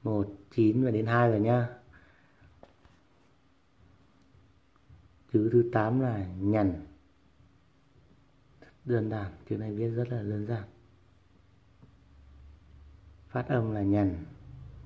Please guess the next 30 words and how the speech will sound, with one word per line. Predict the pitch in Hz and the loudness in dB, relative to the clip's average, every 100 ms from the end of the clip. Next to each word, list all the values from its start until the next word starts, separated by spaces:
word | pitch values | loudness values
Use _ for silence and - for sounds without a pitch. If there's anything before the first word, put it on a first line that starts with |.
| - - | -20 -18
hát | - 117 127 - | -6 -4 -4 -4
là | 110 104 | -2 0
nhìn. | 98 113 123 104 87 - - - - - - - - - - - - - - - - - | 2 6 8 6 2 -4 -14 -18 -18 -18 -20 -20 -20 -20 -20 -20 -20 -20 -20 -20 -20 -2
Khi | 120 | 0
nghe | 113 113 | 2 0
người | 107 | -2
ta, | 110 110 110 110 110 107 107 107 107 110 110 110 107 - - - | -2 -2 0 -2 -2 -4 -4 -6 -6 -4 -6 -8 -12 -18 -20 -10
các | 123 120 | -6 -6
chị | - 147 202 - | -2 0 0 -4
em | 135 117 113 110 | -2 0 -2 -4
với | 117 123 | -2 -2
lại | 123 120 - | -2 -6 -4
các | 123 - | -4 -2
ông | 135 113 110 104 | 0 0 -2 -4
hát | 127 143 - | -2 -2 -2
đối | 131 117 107 | 2 6 6
với | 123 | 6
nhau | 127 123 117 | 6 4 4
mà | 101 | 0
có | 110 117 - - - - - _ | -2 -4 -6 -20 -20 -20 -20 _
nghe | 127 120 | -2 0
thấy | 110 117 - - _ | 0 -4 -6 -20 _
từ | 127 117 104 104 | 4 6 4 6
nhìn, | 123 107 95 85 82 - _ _ | 8 10 6 0 -10 -18 _ _
chính | - 113 127 | 0 0 0
là | 113 - | -4 -6
cái | 101 | -2
chữ | 110 | -2
này | 117 107 | 0 0
đây. | 104 98 | 0 -2